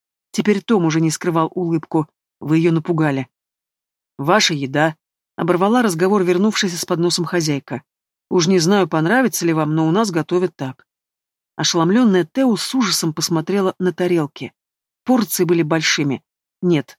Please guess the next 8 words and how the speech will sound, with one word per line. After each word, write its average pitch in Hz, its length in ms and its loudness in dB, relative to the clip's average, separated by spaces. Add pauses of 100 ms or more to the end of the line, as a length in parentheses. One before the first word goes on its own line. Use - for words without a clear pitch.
небольшими. 170 720 0 (340)
Порции 208 440 0
были 160 340 0
огромными. 165 840 -2 (500)
Еда 180 320 2
возвышалась 170 640 0
над 160 180 -2
тарелками, 175 640 0